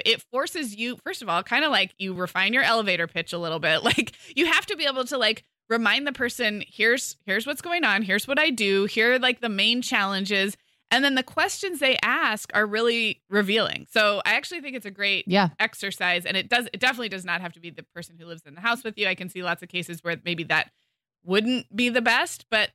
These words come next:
Speaker 1: somebody, somebody's interested in the, a state of, an update about your career, and just having the conversation might feel like self-improvement or self-acceptance or both
Speaker 2: Yeah.
Speaker 1: for you.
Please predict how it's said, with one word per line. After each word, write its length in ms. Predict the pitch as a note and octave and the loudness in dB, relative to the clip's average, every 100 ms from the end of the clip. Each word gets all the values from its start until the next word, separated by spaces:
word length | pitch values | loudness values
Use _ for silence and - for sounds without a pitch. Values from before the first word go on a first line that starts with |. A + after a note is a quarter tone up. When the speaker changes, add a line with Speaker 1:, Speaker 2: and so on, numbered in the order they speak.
| _ | _
Speaker 1:
somebody, 680 | - A4+ F#4 F#3 D3+ F3+ - | 0 0 0 -4 -2 -6 -8
somebody's 540 | - E4 A4+ A4+ D#4 - | -2 -2 2 0 0 -2
interested 800 | C4+ C4+ A#3 A3 - G3 F3 - | -2 -2 -4 -6 -2 0 0 0
in 300 | G3+ G3 F#3+ - _ - | 0 2 0 -6 _ -4
the, 140 | F#3+ | 0
a 20 | G3+ | 0
state 540 | - - B3 C4+ C#4+ - | -2 0 2 2 0 -2
of, 120 | G#3 - | -2 0
an 140 | A3 - | -2 0
update 420 | D#4 - A3+ G3 | -2 0 -2 -2
about 220 | F#3 F3+ | 0 -2
your 240 | G3 G3 G3 | -2 -2 -4
career, 600 | - F#3+ F#3 F3 E3+ E3 | -4 -8 -2 0 0 0
and 340 | G3 F#3+ F3+ - _ - | 2 2 0 -8 _ -2
just 320 | B3+ - E4+ | 0 0 0
having 180 | C#4+ A#3 | -2 -2
the 80 | |
conversation 540 | A#3+ G#3 G3 G3+ F#3+ F3+ | -4 -4 -2 -2 0 0
might 160 | F3+ | -2
feel 140 | - F3 | -2 2
like 280 | E3+ E3 - _ _ _ - | 2 0 -6 _ _ _ 0
self-improvement 720 | F#3+ F3+ E3+ - E3 - - _ | 0 0 -4 -8 -10 -10 -12 _
or 160 | G3 A#3+ | -2 0
self-acceptance 640 | - F3+ A#2+ - - E3 A#3 | 0 -4 -6 -8 -8 -8 -10
or 60 | |
both 160 | D#4 D4 | -8 -8
Speaker 2:
Yeah. 140 | C#4 | -10
Speaker 1:
for 100 | F3 | -10
you. 140 | E3 | -12